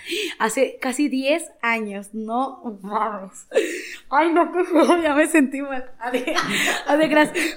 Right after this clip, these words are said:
Pero a la madre, hace casi diez años, güey, qué pedo, pero bueno. Entonces, ya de que yo me acuerdo mucho y digo, güey, creo que fue mi primera vez que me dediqué a algo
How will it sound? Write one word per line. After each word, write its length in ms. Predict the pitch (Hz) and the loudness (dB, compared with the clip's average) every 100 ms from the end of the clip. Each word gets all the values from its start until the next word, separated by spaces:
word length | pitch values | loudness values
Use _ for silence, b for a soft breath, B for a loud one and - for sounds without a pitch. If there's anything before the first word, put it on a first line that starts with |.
| - | 2
Pero 260 | 339 302 - | 4 4 2
a 100 | 302 | 0
la 180 | 294 294 | 0 -2
madre, 360 | 294 349 370 | -2 -2 -2
hace 180 | 330 - | -2 -4
casi 240 | - 339 330 | -4 -4 -2
diez 240 | 349 349 | -4 -4
años, 300 | 339 359 330 | -6 -4 -6
güey, 180 | 269 269 | -8 -8
qué 100 | 254 | -10
pedo, 280 | - 277 262 | -4 -2 -2
pero 100 | 233 | 0
bueno. 220 | 233 214 B B B B | 0 -2 B B B B
Entonces, 460 | B 285 269 294 294 - _ _ | B 0 2 0 -4 -10 _ _
ya 240 | 214 269 285 | 0 2 2
de 140 | 277 | 0
que 320 | 262 240 - - | 0 0 -2 -10
yo 200 | 214 247 | -4 -2
me 80 | 254 | -2
acuerdo 260 | 262 285 | -2 -2
mucho 240 | 285 320 320 | -2 -4 -4
y 60 | |
digo, 180 | 285 262 | -4 -2
güey, 340 | 254 262 - - | -2 -4 -6 -4
creo 160 | 240 | -4
que 80 | 240 | -4
fue 100 | 254 | -6
mi 80 | 269 | -6
primera 400 | 269 269 214 214 | -2 -2 0 0
vez 260 | 226 269 262 | 0 -2 -4
que 120 | 262 | -4
me 220 | 247 220 | -4 -4
dediqué 400 | 202 202 196 202 | -4 -6 -6 -6
a 80 | 196 | -6
algo 400 | 208 214 254 - | -4 -2 -4 -6